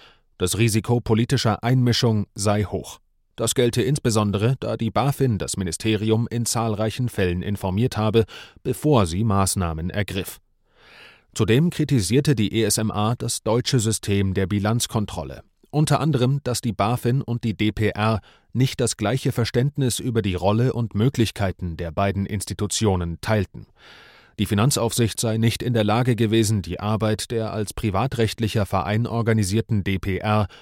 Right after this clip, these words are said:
grundlegend zu bewerten und auf dieser Basis zu entscheiden, ob sie die Untersuchung von Wirecard-Bilanzen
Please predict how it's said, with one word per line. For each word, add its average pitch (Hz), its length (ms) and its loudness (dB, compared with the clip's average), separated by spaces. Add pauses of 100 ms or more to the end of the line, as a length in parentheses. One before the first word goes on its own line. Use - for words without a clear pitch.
(220)
grundlegend 107 720 0
zu 120 100 -2
bewerten 107 480 2 (180)
und 127 280 -2
auf 117 120 -2
dieser 143 240 2
Basis 117 420 0
zu 143 100 -2
entscheiden, 123 560 0
ob 117 200 -6
sie 113 200 -2
die 104 100 -2
Untersuchung 110 600 0
von 113 260 0
Wirecard-Bilanzen 98 1080 -2